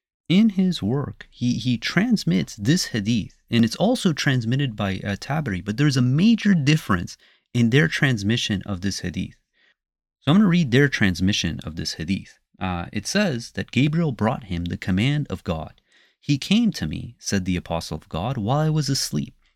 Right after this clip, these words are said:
with a coverlet of brocade whereupon was some writing, and said, 'Read.' I said, 'What shall I read?'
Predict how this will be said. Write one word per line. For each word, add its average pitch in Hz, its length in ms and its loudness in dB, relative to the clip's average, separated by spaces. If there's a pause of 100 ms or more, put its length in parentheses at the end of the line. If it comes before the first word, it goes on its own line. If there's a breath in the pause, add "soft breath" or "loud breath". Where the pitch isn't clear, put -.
(120)
with 110 140 -2
a 113 60 -4
coverlet 156 560 -2
of 90 160 -6
brocade 131 640 -2
whereupon 123 840 -4
was 92 160 -4
some 123 320 -2
writing, 92 380 -4 (480 soft breath)
and 98 160 0
said, 143 440 -4
'Read.' 101 400 -2 (380)
I 247 160 2
said, - 380 -6 (180)
'What 240 320 2
shall 82 300 -2
I - 160 -10
read?' - 280 -20